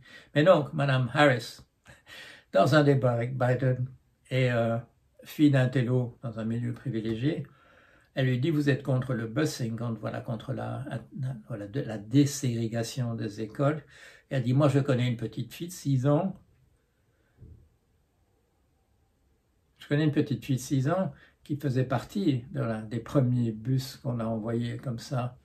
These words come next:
euh, pour, euh, désé-, pour qu'il y ait une mixité dans, dans les écoles. » <clears throat> Et alors, elle lui envoie, voilà, voilà, le grand coup de poing dans la gueule.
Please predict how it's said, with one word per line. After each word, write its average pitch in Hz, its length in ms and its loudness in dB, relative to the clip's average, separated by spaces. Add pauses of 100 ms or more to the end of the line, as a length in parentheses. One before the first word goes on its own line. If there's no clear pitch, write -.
euh, 117 320 -6 (600)
pour, 131 200 -4
euh, 120 80 -2
désé-, 127 540 -2
pour 113 200 -2
qu'il 113 100 0
y 113 80 2
ait 113 40 2
une 113 120 0
mixité 127 520 2
dans, 117 220 2
dans 120 240 -4
les 123 300 -4
écoles. » 135 500 0
<clears throat> - 880 2
Et 127 120 2
alors, 131 240 8
elle 113 140 6
lui 107 100 0
envoie, 107 260 2
voilà, 113 240 -2 (140)
voilà, 110 260 -4
le 107 140 -10
grand 120 180 0
coup 131 140 -2
de - 40 -8
poing 110 160 2
dans 107 120 2
la 101 100 0
gueule. 147 300 2